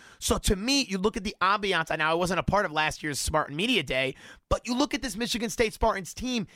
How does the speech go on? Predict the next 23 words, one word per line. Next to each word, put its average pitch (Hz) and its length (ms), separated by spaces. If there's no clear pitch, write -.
this 226 220
Media 240 260
Day, 185 260
there's 196 220
a 160 60
swagger, 165 640
there's 208 180
a 208 40
chip - 280
on 185 100
their 175 100
shoulder, 170 460
and 190 120
they 262 120
asked 254 240
Mark 196 160
D'Antonio, 185 400
"Now 214 400
you 196 260
are 185 100
trying 196 220
to 175 60
be, 156 340